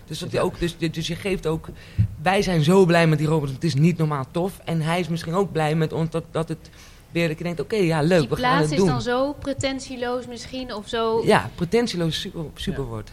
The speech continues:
Speaker 1: Ja.
Speaker 3: Ja, je kunt het vullen zoals jij het wil
Speaker 1: Ja,
Speaker 3: vullen.
Speaker 1: ja.
Speaker 2: Ja.
Speaker 3: En dat is dan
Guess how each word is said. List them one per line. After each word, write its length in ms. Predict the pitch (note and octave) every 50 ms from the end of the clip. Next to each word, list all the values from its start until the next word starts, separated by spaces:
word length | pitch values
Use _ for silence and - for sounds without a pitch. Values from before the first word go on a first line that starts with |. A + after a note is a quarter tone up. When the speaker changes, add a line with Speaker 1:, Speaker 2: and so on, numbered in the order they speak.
| - - -
Speaker 1:
Ja. 180 | - C3 C3 E3
Speaker 3:
Ja, 220 | A#3+ A3 F3+ - - -
je 100 | G#3 A3+
kunt 140 | - D4+ C#4+
het 160 | - - - -
vullen 240 | - D4 A#3 F#3 D#3+
zoals 200 | - - G3+ F#3+
jij 180 | G#3 A3+ A3 A3
het 100 | A3+ A3
wil 220 | G3+ G#3+ G3+ F3+ E3
Speaker 1:
Ja, 160 | - D3+ D#3+ -
Speaker 3:
vullen. 140 | D#3+ D3 - - - -
Speaker 1:
ja. 100 | - -
Speaker 2:
Ja. 200 | - D#3+ A#2 - - - - - - - - - - - - -
Speaker 3:
En 120 | - G3+ G3+
dat 180 | G#3 G3+ G3+
is 140 | G#3+ G3 -
dan 180 | - G3+ G3